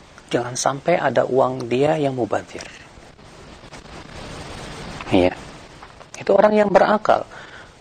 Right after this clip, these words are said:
Beda dengan orang yang kurang berakal, sifat bakhilnya itu menyebabkan dia mau berinfak susah, mem-, membantu orang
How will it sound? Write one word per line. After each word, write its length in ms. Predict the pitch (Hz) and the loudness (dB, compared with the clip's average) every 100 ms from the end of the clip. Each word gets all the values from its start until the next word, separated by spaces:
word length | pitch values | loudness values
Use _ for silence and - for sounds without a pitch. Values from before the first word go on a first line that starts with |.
| - | 2
Beda 240 | 175 214 180 | 6 8 8
dengan 240 | 165 156 | 6 8
orang 240 | 160 175 | 8 8
yang 160 | 160 143 | 4 4
kurang 240 | 143 131 | 4 4
berakal, 720 | 127 - 117 - 147 196 202 185 | 4 0 0 -2 0 0 -2 -4
sifat 480 | - 151 156 - | -2 4 2 4
bakhilnya 560 | 127 120 - 127 123 120 | 4 6 4 4 4 0
itu 160 | - 175 | 0 2
menyebabkan 640 | 165 139 131 127 - 160 151 | 2 4 4 4 0 -2 0
dia 160 | 156 | 2
mau 160 | 165 139 | 2 2
berinfak 560 | 123 - 143 - - - | 2 0 -4 -2 -4 -4
susah, 400 | - - - - | -10 -10 -14 -4
mem-, 320 | 135 139 127 127 | 0 0 2 2
membantu 560 | 131 120 131 139 143 | 4 6 4 4 0
orang 400 | 139 139 139 139 | 0 -2 -4 -8